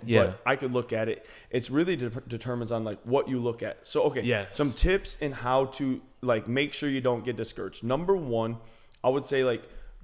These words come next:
Speaker 2: go back to what God called you to do. And
Speaker 1: Yes.
Speaker 2: I wanna read this verse,
Speaker 1: That's
Speaker 2: Philippians
Speaker 1: good.
Speaker 2: one six. It said, and Paul was writing the church of Philippi. He said,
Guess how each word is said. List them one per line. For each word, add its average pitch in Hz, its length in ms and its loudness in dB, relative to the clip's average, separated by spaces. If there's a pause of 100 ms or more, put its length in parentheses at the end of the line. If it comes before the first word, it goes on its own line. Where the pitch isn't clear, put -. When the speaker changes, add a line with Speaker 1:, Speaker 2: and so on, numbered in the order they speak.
(120)
Speaker 2:
go 143 340 6
back 123 480 0
to 123 80 -4
what 117 320 -2
God 110 420 0
called 107 320 -2
you 104 80 -6
to 101 120 -6
do. - 280 -12 (160)
And 120 400 2
Speaker 1:
Yes. - 300 -14
Speaker 2:
I 131 100 8
wanna 143 240 6
read 131 220 0
this 117 160 0
verse, 117 280 0
Speaker 1:
That's - 100 -14
Speaker 2:
Philippians 127 420 0
Speaker 1:
good. 110 100 -6
Speaker 2:
one 117 380 0 (120)
six. - 540 -6
It 113 160 -4
said, 113 220 -2
and 123 160 -2
Paul 143 220 6
was 143 100 4
writing 131 280 4
the 120 60 -4
church 113 240 -6
of - 80 -20
Philippi. 107 320 -4
He 101 80 -6
said, 107 200 -8